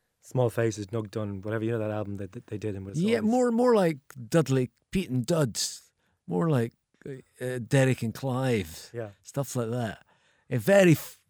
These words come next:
Speaker 2: funny, I th-, it makes me laugh anyway. But that won't be a, a normal Waterboys album. If I put that as a Waterboys album, people would be
Speaker 1: What,
Speaker 2: f-,
Speaker 1: what, what
Speaker 2: very
Speaker 1: makes you
Speaker 2: cross.
Speaker 1: laugh?
Speaker 2: What makes me laugh?
Speaker 1: Yeah.
Speaker 2: Father Dougal makes me laugh. Graham Norton singing The Hole of the Moon on Father Ted. Do you remember that?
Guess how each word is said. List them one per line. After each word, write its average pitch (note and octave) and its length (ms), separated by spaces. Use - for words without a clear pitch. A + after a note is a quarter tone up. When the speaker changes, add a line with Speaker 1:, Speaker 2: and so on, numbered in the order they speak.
Speaker 2:
funny, F3 480
I D3+ 140
th-, B2 140
it A#2+ 200
makes C3+ 220
me A#2+ 180
laugh G2 320
anyway. G2+ 260
But B2+ 100
that G3+ 160
won't G3+ 180
be E3+ 120
a, D3 200
a C3 80
normal C#3 380
Waterboys A#2 540
album. G#2 200
If G#2+ 100
I C3+ 40
put A3 220
that E3+ 140
as C#3 120
a C3+ 40
Waterboys A2+ 460
album, G2 220
people G2 240
would E2+ 100
be F2 100
Speaker 1:
What, F3 80
Speaker 2:
f-, E3 60
Speaker 1:
what, F3+ 140
what - 40
Speaker 2:
very - 260
Speaker 1:
makes G3 240
you E3+ 80
Speaker 2:
cross. C3+ 120
Speaker 1:
laugh? - 280
Speaker 2:
What G3 160
makes G3 240
me F#3 180
laugh? D3+ 400
Speaker 1:
Yeah. A2 120
Speaker 2:
Father D#3 300
Dougal C3 460
makes F#2 320
me E2+ 80
laugh. D2 520
Graham A#2+ 320
Norton A2+ 420
singing F#2+ 300
The F2 60
Hole F#2 260
of E2+ 100
the F2 60
Moon F#2 280
on E2 120
Father E2 340
Ted. E2+ 280
Do - 80
you G2+ 60
remember A2+ 240
that? A2 220